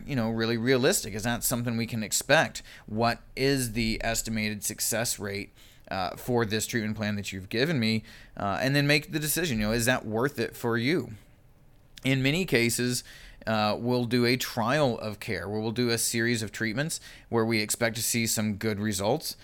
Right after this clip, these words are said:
And when we do, then we can carry on. And if we don't, then in many cases, we'll discontinue care. And that way we're not wasting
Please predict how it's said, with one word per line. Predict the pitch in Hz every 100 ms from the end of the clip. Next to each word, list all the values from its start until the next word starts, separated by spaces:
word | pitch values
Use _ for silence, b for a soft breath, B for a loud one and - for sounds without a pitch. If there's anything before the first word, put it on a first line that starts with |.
| B B B
And | 110 120
when | 117
we | 113 104
do, | 101 117
then | 139 113
we | 110
can | 113
carry | - 110 113
on. | 170 143
And | 110
if | 107
we | 120 117
don't, | 110 165 202 127
then | 123
in | 120 110
many | 104 104
cases, | 117 101 131 143
we'll | 120
discontinue | 131 110 107 135 135 180 190 123
care. | - 95
And | 98
that | 127
way | 135
we're | 143
not | 127 117 -
wasting | 101 131 - 135 127